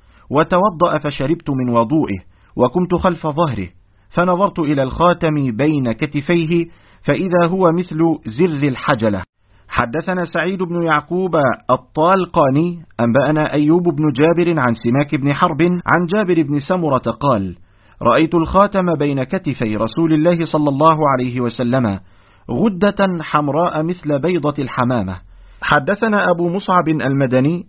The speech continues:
أنبأنا يوسف بن الماجشون عن أبيه عن عاصم بن عمر بن قتادة عن جدته رميثة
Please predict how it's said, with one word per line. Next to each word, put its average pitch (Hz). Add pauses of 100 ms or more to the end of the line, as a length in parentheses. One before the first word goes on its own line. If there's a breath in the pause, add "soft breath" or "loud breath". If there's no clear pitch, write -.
أنبأنا 127
يوسف 170 (160)
بن 147
الماجشون 139
عن 110
أبيه 147
عن 127
عاصم 135
بن 120
عمر 160
بن 123
قتادة 147
عن 120
جدته 135
رميثة 160